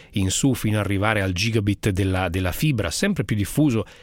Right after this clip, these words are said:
nelle città italiane. Dando per scontato questo, e non di questo ci occupiamo, guardiamo in casa nostra, perché molto spesso appunto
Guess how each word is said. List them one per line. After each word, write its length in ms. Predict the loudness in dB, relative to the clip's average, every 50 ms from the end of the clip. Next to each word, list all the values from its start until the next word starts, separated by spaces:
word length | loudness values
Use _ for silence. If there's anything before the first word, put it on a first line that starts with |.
| -20 -12 -4
nelle 240 | -2 0 0 0 0
città 440 | -2 -2 -2 -2 0 0 2 2 2
italiane. 680 | 0 0 0 0 2 2 2 2 2 0 0 0 0
Dando 320 | 0 0 2 2 2 0
per 140 | 0 0 -2
scontato 560 | -2 0 0 0 0 0 0 0 0 0 0
questo, 420 | 2 2 0 0 0 -2 0 0 0
e 120 | 0 0
non 300 | 0 2 2 2 2 2
di 120 | 2 0 0
questo 320 | 0 -2 -2 0 -2 -4
ci 160 | -4 -2 -2
occupiamo, 840 | -2 -2 -2 -2 -4 -2 0 2 0 0 0 0 0 0 0 -2 -2 -6 -14 -20 -20 -20 -20 -20 -12 -4
guardiamo 480 | 0 2 2 2 2 2 2 2 2 2
in 160 | 2 0 0
casa 260 | 0 0 2 2 2
nostra, 360 | 2 2 0 0 0 0 0
perché 260 | 0 2 2 2 2 2
molto 400 | 2 2 2 2 0 0 -2 -2
spesso 460 | -2 0 0 0 0 0 0 0 -2
appunto 640 | 0 2 2 2 2 2 0 0 0 -2 -2 -2